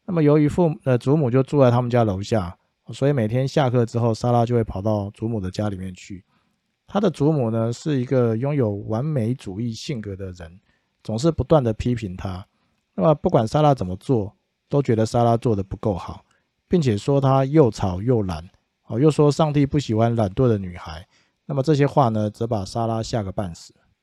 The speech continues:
也因为莎拉在这个人格形塑期就被她祖母影响，哦，虽然对她的人生有些是-，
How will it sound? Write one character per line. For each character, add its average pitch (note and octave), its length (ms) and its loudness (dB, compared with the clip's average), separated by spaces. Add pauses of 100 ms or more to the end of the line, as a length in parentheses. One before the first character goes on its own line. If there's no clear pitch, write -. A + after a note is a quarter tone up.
(240)
也 C3 160 -4
因 F#3 120 -2
为 G3 140 0
莎 F3 200 -4
拉 E3+ 120 0
在 E3 220 -2
这 D#3 80 -2
个 C#3 140 0
人 A#2+ 260 -2
格 C3 220 0
形 A#2 260 -8
塑 B2+ 240 -4
期 G2 300 -14
就 C#3 160 -8
被 A#2+ 180 -2
她 A#2 280 -6
祖 A2 200 -12
母 A2 240 -14
影 F2+ 200 -20
响， - 200 -18 (360)
哦， A#2 100 -10
虽 F3+ 180 -2
然 D#3+ 140 0
对 D#3+ 160 0
她 D3+ 100 2
的 C#3+ 120 2
人 A2+ 260 -4
生 C#3 360 -8
有 G2+ 160 -6
些 C3+ 200 -2
是-， C3+ 220 -2